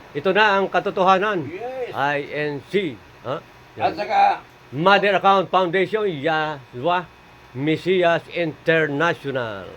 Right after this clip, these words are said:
Speaker 2: At saka huwag kayong mag-alala. Hindi kayo makakaligtaan. Makakahabol kayo at makakasama
Speaker 1: Ah.
Speaker 2: kayo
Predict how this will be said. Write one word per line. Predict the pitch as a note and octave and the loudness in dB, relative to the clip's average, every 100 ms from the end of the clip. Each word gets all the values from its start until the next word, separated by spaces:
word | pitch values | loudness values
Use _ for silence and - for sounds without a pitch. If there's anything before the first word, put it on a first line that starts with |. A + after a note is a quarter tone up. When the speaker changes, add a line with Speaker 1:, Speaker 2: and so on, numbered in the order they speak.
| - - - - | -20 -20 -20 -14
Speaker 2:
At | D#3+ | -12
saka | G#3 G#3 A3 | -8 -4 -2
huwag | A3+ C4+ | -2 -4
kayong | G#3+ G3 | -6 -6
mag-alala. | F#3+ F#3 F3 F#3+ D3 - - - - | -8 -6 -6 -6 -6 -10 -20 -20 -18
Hindi | - F#3 G3+ | -12 -10 -8
kayo | A3 G#3+ | -8 -8
makakaligtaan. | G#3 F#3+ G3+ F#3 G3 F#3 F3+ C#3+ A#2 | -10 -8 -8 -8 -6 -4 -4 -8 -12
Makakahabol | D3 E3+ F3+ F3+ G#3 F#3 F#3+ F#3+ | -8 -8 -4 -4 -4 -6 -8 -8
kayo | F3+ G#3+ | -6 -6
at | F#3 F#3 | -8 -4
makakasama | F3+ F3 F3+ F#3 F3+ | -4 -4 -6 -6 -6
Speaker 1:
Ah. | E3+ | -4
Speaker 2:
kayo | F3+ | -4